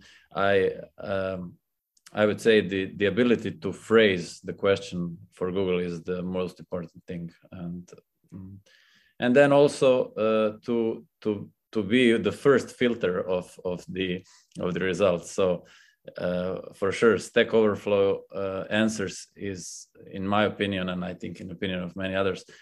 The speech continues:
usually where you will find the best answers. There are some communities also that are pretty good. I don't know, maybe some gist, uh, in, in, in GitHub or, or, or s-,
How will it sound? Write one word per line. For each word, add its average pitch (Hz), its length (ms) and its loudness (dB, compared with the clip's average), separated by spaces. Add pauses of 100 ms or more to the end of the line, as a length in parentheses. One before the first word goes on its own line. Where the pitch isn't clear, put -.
(180)
usually 127 520 8
where 110 200 10
you 113 140 6
will 107 140 6
find 107 500 0 (240)
the 87 100 -10
best 90 380 0
answers. 85 540 -8
There 110 200 4
are 147 140 6
some 131 200 -2
communities 110 540 -2
also 107 300 2
that 92 240 -2
are 87 200 -6 (100)
pretty 104 260 -2
good. 123 340 2 (580)
I 98 200 2
don't 92 100 0
know, 92 100 0
maybe 90 280 -2
some 90 280 -2
gist, 87 460 -6 (160)
uh, 92 60 -4
in, 90 400 -6
in, 90 180 -10 (160)
in 87 180 -8
GitHub 90 440 -6
or, 90 280 -2
or, 90 500 -10 (120)
or 92 100 -14
s-, - 240 -20